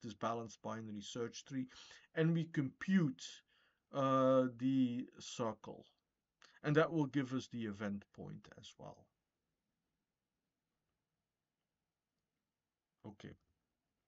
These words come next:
So at that event point, uh, when we have the touching, that means that we can remove, uh, from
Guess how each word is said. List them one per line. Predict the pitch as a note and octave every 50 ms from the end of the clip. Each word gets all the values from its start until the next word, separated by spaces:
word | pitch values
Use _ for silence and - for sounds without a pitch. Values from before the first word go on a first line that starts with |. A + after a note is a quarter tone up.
| _ _ _ _ _ _ _ _ _ _ _ _ _ _ _ _ _ _ _ _ _ _ _ _ _ _ _ _ _ _ _ _ _ _ _ _ _ _ _ _ _ _ _ _ _ _ _ _ _ _ _
So | - - G#3+ G3+ G3
at | F3+ E3+ -
that | G3+ F#3 F#3 F3+
event | F3 C#3+ - G3 G#3+ A#3 G#3 - -
point, | E3+ D#3+ D#3 D#3+ F3 F#3 G3 - - -
uh, | E3+ E3+ D#3+ D#3+ E3
when | E3 E3 E3 E3+ E3+ E3 E3
we | D#3+ D#3
have | D#3 D#3 D#3 D3+ C3
the | C#3 C3+
touching, | C3 - F3 E3+ E3+ - - - D3+ C#3+ D3 D3+ D3
that | D3+ D3 C#3 D3+
means | D#3 D3+ D3+ D3 -
that | E3 D3 C#3+ D3
we | D#3 D3 D3+ D3 D3 -
can | - D3 C#3 C#3 C#3 C#3 C#3 - -
remove, | C#3+ C3 B2+ B2+ C3 C3 C3 C#3 D3 D#3+ F3+ F3 D#3 C#3 B2+ A#2+ A2+ G#2 - - - - - - - - _ _ _ _ _ _ _ -
uh, | - C3+ C3+ C3 C3 C3 C3 C3 C3 B2+ B2+ B2+ C3 B2+ B2+
from | - - - - D#3 D#3+ D#3+ D#3 D3+ C#3+ C3 A#2+ G#2